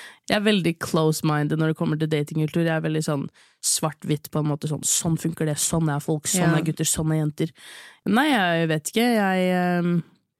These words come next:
Speaker 2: Jeg føler liksom at min Roman Empire har blitt det D N-intervjuet. Eh, hvor hun går så hardt utover meg for å så stille krav. Eh, og det er en ting jeg liksom tenker skikkelig over, og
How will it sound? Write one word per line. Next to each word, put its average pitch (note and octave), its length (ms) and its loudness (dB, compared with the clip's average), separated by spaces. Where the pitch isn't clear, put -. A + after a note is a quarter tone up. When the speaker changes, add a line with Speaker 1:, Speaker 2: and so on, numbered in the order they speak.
Speaker 2:
Jeg G#3 80 -2
føler E3+ 220 2
liksom E3+ 180 2
at D#3+ 80 0
min D#3 380 4
Roman C#3+ 480 2
Empire C#3+ 680 -2
har D3 260 0
blitt C#3+ 420 -2
det C#3 500 0
D D#3+ 80 2
N-intervjuet. B2 1300 0
Eh, C#3 720 0
hvor F#3+ 100 6
hun A#3 160 6
går G#3 160 4
så C4 100 6
hardt A#3+ 300 0
utover E3 540 2
meg B3 340 4
for - 200 2
å G#3 120 4
så - 180 2
stille F3+ 520 2
krav. D#3+ 580 0
Eh, F3+ 800 0
og G3+ 80 2
det B3 80 2
er C4+ 160 2
en F4+ 120 -6
ting D#3 360 2
jeg G3 240 2
liksom A3 320 2
tenker G3 400 0
skikkelig F3+ 460 -2
over, F#3 340 0
og F#3 180 0